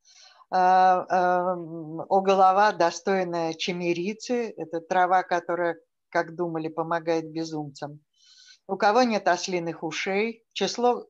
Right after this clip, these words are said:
глупцов бесконечно», такая ироническая карта.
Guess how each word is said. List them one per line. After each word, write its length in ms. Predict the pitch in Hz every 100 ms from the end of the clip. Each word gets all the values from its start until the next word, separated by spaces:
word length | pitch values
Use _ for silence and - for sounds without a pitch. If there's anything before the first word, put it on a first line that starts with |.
| -
глупцов 600 | 175 185 196 - 185 165
бесконечно», 800 | 160 - 185 165 165 196 - 202
такая 320 | 196 196 -
ироническая 640 | 185 233 202 147 - - 151
карта. 420 | 214 190 -